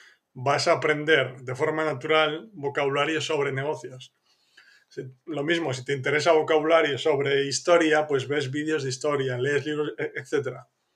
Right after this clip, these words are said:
Es decir, que lo importante es el tema en sí, el mensaje, ¿sí? Que es lo que va a hacer que, además, que, que al final acabes aprendiendo esas palabras que quieres aprender, ¿sí?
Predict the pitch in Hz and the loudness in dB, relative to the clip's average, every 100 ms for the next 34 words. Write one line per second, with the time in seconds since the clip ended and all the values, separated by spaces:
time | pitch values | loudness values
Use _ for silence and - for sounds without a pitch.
0 | _ - 156 156 135 143 143 139 143 143 | _ 0 0 2 0 -2 -2 -2 0 2
1 | 165 175 180 180 175 165 147 127 151 139 | 2 2 2 4 2 0 -4 0 0 2
2 | 120 120 139 123 120 123 147 127 - - | -2 -4 -4 -4 -4 -4 0 0 -2 -18
3 | _ _ - 131 131 - - - - _ | _ _ -6 -6 -6 -14 -20 -20 -20 _
4 | 147 143 151 156 147 139 - 147 147 151 | -2 2 4 6 6 6 4 0 0 4
5 | 135 131 127 127 _ _ _ _ _ 131 | 4 4 0 -8 _ _ _ _ _ 0
6 | 127 131 147 156 - _ _ _ - - | 2 2 2 0 -10 _ _ _ -14 -14
7 | _ _ _ _ _ _ _ _ _ - | _ _ _ _ _ _ _ _ _ -4
8 | 139 - - 139 127 139 139 147 147 147 | -2 -2 2 4 4 0 4 4 6 4
9 | 143 156 127 139 151 156 151 139 143 135 | 4 2 2 0 -2 -2 -2 0 4 4
10 | 139 127 135 127 127 127 127 127 139 - | 4 0 -4 -6 -6 -6 -8 -6 -6 -8
11 | - _ _ _ - - | -12 _ _ _ -14 -14